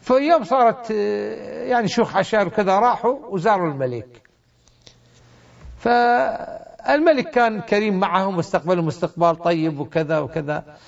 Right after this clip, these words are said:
فيتعرف عليهم، فإجى على هذا قالوا: "هذه من، يعني، قرية كذا". فالرجل هذاك قال لي: "يا جلالة الملك، والله أطلب منك طلب وأنت كريم،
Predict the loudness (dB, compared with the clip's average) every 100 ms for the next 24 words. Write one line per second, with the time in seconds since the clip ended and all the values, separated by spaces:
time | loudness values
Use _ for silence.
0 | -20 -6 0 2 2 4 4 2 0 0
1 | 0 -2 -4 -4 -2 -2 0 0 2 2
2 | 0 -4 -4 -2 2 0 0 -6 -8 -10
3 | -12 -16 _ _ _ _ _ -20 -20 _
4 | _ _ _ -2 0 0 0 2 2 2
5 | -2 0 0 -2 -6 -20 -20 _ _ _
6 | _ _ _ _ _ _ _ -2 2 4
7 | 4 2 0 -4 -8 -14 -20 -20 _ _
8 | _ _ _ -4 2 2 2 2 2 4
9 | 2 0 -2 0 2 2 2 0 -2 -6
10 | -2 0 2 2 0 -4 -2 -4 -6 -6
11 | 0 0 0 -2 -4 -6 -4 -2 -2 -2
12 | -2 -2 -2 -4 -4 -6 -6 -6 -10